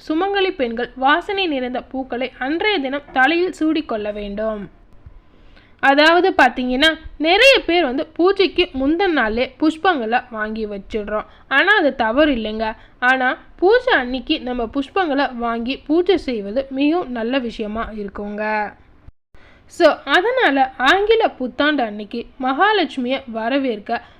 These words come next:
அந்த நன்னாள்ல நம்ம பணம் கொடுத்து பூவை வாங்கி பூஜை அறையில வைத்து வணங்கலாங்க. So, மகாலட்சுமியை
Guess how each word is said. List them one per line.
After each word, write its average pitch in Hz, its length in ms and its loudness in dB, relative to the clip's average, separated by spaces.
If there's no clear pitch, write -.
அந்த 403 480 2
நன்னாள்ல 240 600 -2
நம்ம 254 260 -2
பணம் 262 380 0
கொடுத்து 254 400 -2
பூவை 294 420 2
வாங்கி 226 460 -4
பூஜை 440 340 4
அறையில 226 440 -2
வைத்து 208 380 -6
வணங்கலாங்க. 208 960 -6
So, - 360 0
மகாலட்சுமியை 277 760 0